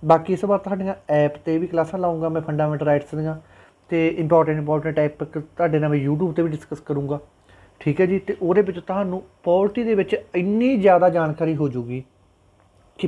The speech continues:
ਪੋਲਿਟੀ ਦੇ ਵਿੱਚ ਤੁਹਾਨੂੰ ਕਿੱਥੋਂ ਮਰਜ਼ੀ ਕੋਈ ਪ੍ਰਸ਼ਨ ਪਾ ਲੇ ਤੇ ਤੁਸੀਂ ਮਾਰ ਨਹੀਂ ਖਾ ਕੇ ਆਓਗੇ ਪੇਪਰ ਦੇ ਵਿੱਚ, ਤੁਹਾਡੇ ਨਾਲ ਵਾਅਦਾ ਰਿਹਾ ਆਪਣਾ, ਠੀਕ ਹੈ ਜੀ। ਹੁਣ ਦੇਖੋ ਬੱਚੋ, fundamental right ਦੇ ਵਿੱਚ human trafficking ਕਿਹੜੇ 'ਚ ਆ ਜਾਂਦੀ ਹੈ?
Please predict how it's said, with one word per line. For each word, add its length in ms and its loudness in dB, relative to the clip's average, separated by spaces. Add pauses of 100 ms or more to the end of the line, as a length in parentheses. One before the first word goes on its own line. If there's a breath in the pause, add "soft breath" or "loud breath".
ਪੋਲਿਟੀ 280 6
ਦੇ 80 0
ਵਿੱਚ 140 -2
ਤੁਹਾਨੂੰ 300 0
ਕਿੱਥੋਂ 400 -2
ਮਰਜ਼ੀ 360 4
ਕੋਈ 120 0
ਪ੍ਰਸ਼ਨ 320 -2
ਪਾ 180 2
ਲੇ 160 0 (460 loud breath)
ਤੇ 60 -2
ਤੁਸੀਂ 260 0
ਮਾਰ 260 6
ਨਹੀਂ 120 -2
ਖਾ 120 -6
ਕੇ 140 -12
ਆਓਗੇ 200 -6
ਪੇਪਰ 240 -4
ਦੇ 100 -2
ਵਿੱਚ, 140 -2
ਤੁਹਾਡੇ 220 -2
ਨਾਲ 100 0
ਵਾਅਦਾ 260 0
ਰਿਹਾ 160 -2
ਆਪਣਾ, 220 -14 (1160 loud breath)
ਠੀਕ 180 2
ਹੈ 60 8
ਜੀ। 180 -2 (440 soft breath)
ਹੁਣ 100 4
ਦੇਖੋ 280 4
ਬੱਚੋ, 140 0
fundamental 520 2
right 200 2
ਦੇ 60 2
ਵਿੱਚ 120 -2
human 260 0
trafficking 500 -2
ਕਿਹੜੇ 200 -2
'ਚ 80 -4
ਆ 100 2
ਜਾਂਦੀ 340 -4
ਹੈ? 80 -16